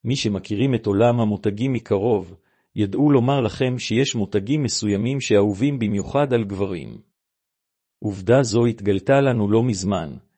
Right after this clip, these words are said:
כששוחחנו עם דוגמנים מוכרים שיודעים דבר או שניים על אופנה.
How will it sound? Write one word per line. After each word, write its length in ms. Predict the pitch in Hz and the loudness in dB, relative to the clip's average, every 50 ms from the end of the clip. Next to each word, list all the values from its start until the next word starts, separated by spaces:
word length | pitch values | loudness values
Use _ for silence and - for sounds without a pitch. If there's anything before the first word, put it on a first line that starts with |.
| _ _ _ | _ _ _
כששוחחנו 680 | - - - - - 101 - - 139 143 - - 120 107 | -14 -10 -8 -8 -6 -6 -2 0 0 0 0 0 0 0
עם 120 | 107 107 | 0 0
דוגמנים 500 | 101 107 95 98 107 104 107 117 139 123 | 0 -2 -2 0 0 0 0 0 0 -2
מוכרים 440 | 110 104 - - - 120 135 131 123 | -2 -4 -4 -4 -2 0 0 0 -2
שיודעים 520 | - - 98 95 92 95 104 120 120 110 | -2 -2 -2 -2 -2 -2 -4 -2 0 0
דבר 380 | 104 101 90 104 120 127 131 143 | 2 0 2 4 2 2 2 0
או 140 | - 127 113 | -2 -4 -4
שניים 480 | - - - 120 120 120 117 113 107 | -4 -2 -2 0 2 2 2 2 0
על 120 | 104 101 101 | 0 0 0
אופנה. 380 | 90 - - 95 80 64 58 | -2 -4 -6 -10 -10 -10 -12